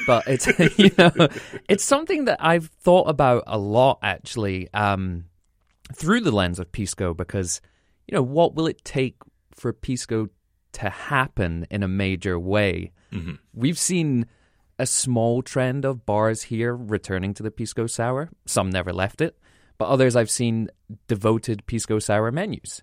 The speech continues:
Speaker 2: Mm-hmm.
Speaker 1: Now, do you want to be that spirit is a great question, because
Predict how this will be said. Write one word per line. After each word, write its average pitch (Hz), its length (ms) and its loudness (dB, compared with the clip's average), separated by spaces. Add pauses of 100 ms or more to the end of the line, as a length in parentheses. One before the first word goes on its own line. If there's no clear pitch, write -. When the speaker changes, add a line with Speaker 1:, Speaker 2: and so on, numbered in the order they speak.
(120)
Speaker 2:
Mm-hmm. 95 240 -4 (420)
Speaker 1:
Now, 147 440 4 (920)
do 165 140 6
you 185 340 6
want 147 420 2
to 131 120 0
be 113 480 0
that 104 360 0
spirit 160 600 2 (180)
is 113 160 0
a 113 60 -2
great 110 300 0
question, 110 540 0
because 98 600 0